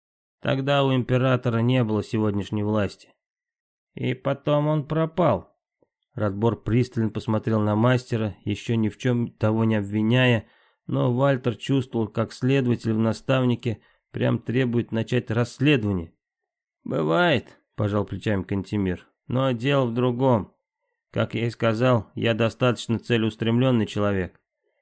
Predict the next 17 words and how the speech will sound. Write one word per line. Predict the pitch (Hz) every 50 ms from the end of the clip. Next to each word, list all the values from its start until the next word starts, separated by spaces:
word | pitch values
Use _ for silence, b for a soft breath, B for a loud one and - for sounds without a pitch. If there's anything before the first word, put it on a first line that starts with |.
| _ _
И | - -
тогда | - - 127 135 139 151
я | 143 139 135
был | 131 131 131
настроен | 127 127 127 127 - - 131 131 123 123
решительно. | 120 127 120 120 143 139 113 - 104 95 90 85 - _ _ _ _ _ _ _ _ _ _ _ _ _
Я | - - 120 120 113 110
пришёл | 117 110 107 - 120 113 110
к | - -
императору | 107 104 - 120 117 127 135 127 - - 101 101
и | 98
попросил | - 110 107 - 113 113 107 - - 123 117
у | 110
него | 107 107 110 110 113 110
разрешения | 107 101 107 110 104 - 117 110 110 110
на | 110 113
брак. | 110 110 110 104 87 - - _